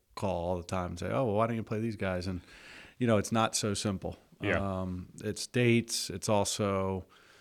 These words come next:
Speaker 1: uh, there's a bit of a game to scheduling. Uh, you know, not everybody wants to play you, whether, you know, whether you think that it's a good game for you or not. So,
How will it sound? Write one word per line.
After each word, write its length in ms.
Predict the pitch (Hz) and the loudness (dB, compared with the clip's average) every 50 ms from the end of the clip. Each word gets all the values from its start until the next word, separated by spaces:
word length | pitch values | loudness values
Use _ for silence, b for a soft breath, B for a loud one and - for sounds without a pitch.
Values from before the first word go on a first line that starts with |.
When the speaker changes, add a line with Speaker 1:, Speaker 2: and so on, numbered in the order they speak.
| b b b b _ - | b b b b _ -6
Speaker 1:
uh, 280 | 90 92 92 92 92 | -4 -2 0 0 0
there's 260 | 90 95 104 101 95 | 0 0 0 0 0
a 40 | 101 | 0
bit 180 | 87 80 107 98 | 0 0 0 0
of 80 | 101 95 | 0 0
a 40 | 98 | 0
game 400 | 90 101 98 98 98 98 98 95 | -2 0 0 0 0 0 0 -2
to 140 | - - | -4 -4
scheduling. 800 | 98 - - - 101 101 92 101 101 98 101 101 98 101 104 101 95 | -6 -4 -2 -2 -2 0 0 -2 -2 0 -2 -2 -2 -2 -4 -4 -4
Uh, 240 | 95 92 92 95 95 | -4 -4 -6 -6 -6
you 140 | 101 104 | -6 -4
know, 240 | 98 92 92 92 92 - - | -4 -4 -4 -6 -8 -8 -6
not 180 | 104 101 98 98 | -2 -2 0 2
everybody 360 | 104 104 107 90 107 104 101 | 2 2 2 2 4 2 4
wants 180 | 98 110 110 - | 2 2 0 0
to 80 | 107 | -2
play 220 | - - 117 110 110 | 0 2 2 4 4
you, 280 | 113 117 117 110 98 | 4 4 4 4 4
whether, 380 | 92 98 101 98 101 101 101 101 | 2 2 2 2 2 2 0 0
you 180 | - 98 107 | -2 -2 -4
know, 160 | 95 95 95 95 | -4 -2 -4 -4
whether 240 | 92 95 101 101 | -4 -4 -2 -2
you 160 | 101 98 101 107 | -2 -2 -2 -2
think 360 | - - 107 104 107 104 - | -2 -2 -2 -2 -2 -2 -2
that 100 | 104 98 | -4 -4
it's 140 | 101 92 98 | -4 -4 -4
a 20 | |
good 160 | 90 98 92 | -6 -6 -6
game 240 | 87 98 98 95 92 | -4 -4 -4 -4 -6
for 140 | - - 98 | -6 -6 -6
you 120 | 95 92 | -4 -4
or 120 | 92 90 85 | -4 -4 -4
not. 420 | 92 98 90 87 87 87 - - | -2 -2 -4 -4 -6 -8 -10 -10
So, 320 | - - 101 98 90 92 | -6 -2 0 0 0 0